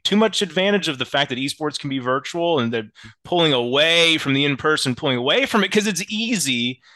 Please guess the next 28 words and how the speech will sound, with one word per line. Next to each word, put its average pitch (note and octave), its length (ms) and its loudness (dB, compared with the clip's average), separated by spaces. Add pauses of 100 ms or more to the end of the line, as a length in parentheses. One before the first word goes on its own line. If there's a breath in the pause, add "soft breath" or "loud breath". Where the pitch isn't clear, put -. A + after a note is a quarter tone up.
(240 soft breath)
But D3 160 0
Dave F3 260 4
just F3 300 0
pointed D#3+ 380 0
to C#3+ 160 0
it. C3 160 0
The, C3+ 180 -4
the C3+ 100 -4
model G3 400 4
is E3+ 80 -2
traditional D#3+ 460 -2
sports. F#3+ 540 -2
Traditional E3 320 -4
sports E3 320 -4
is C3 60 -6
all C#3+ 180 0
in C3 140 0
person. F3 400 -2
There's B2 160 -4
a A#2+ 40 -10
reason C#3 420 -2
it's A#2+ 180 -4
successful D3 540 -4
that A#2 220 0
way. A2 320 -2 (300 loud breath)
So - 140 -2
we're A3+ 200 6
m-, F#3+ 200 2